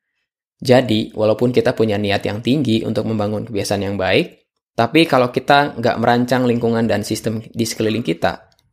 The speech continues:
maka most likely kita tidak akan melakukan kebiasaan baik tersebut dan akan kembali ke kebiasaan yang lama. Gue kasih contoh nih.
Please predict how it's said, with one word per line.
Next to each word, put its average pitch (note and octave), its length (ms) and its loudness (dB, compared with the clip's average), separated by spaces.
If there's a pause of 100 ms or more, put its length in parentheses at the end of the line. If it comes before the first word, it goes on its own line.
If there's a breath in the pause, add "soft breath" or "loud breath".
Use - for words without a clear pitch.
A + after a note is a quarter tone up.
maka D#3 480 0
most B2 240 2
likely D#3+ 320 2
kita C3 160 2
tidak G#2+ 320 2
akan A#2+ 160 2
melakukan A#2+ 560 -2
kebiasaan G2+ 320 -2
baik G#2 160 -2
tersebut A2 640 -4
dan A#2+ 240 4
akan A#2+ 320 0
kembali G#2 400 2
ke A2 240 2
kebiasaan G2 560 -4
yang F#2 160 -8
lama. - 320 -12 (640)
Gue A2 160 -2
kasih A2+ 160 -2
contoh G#2+ 240 -2
nih. F#2 240 -6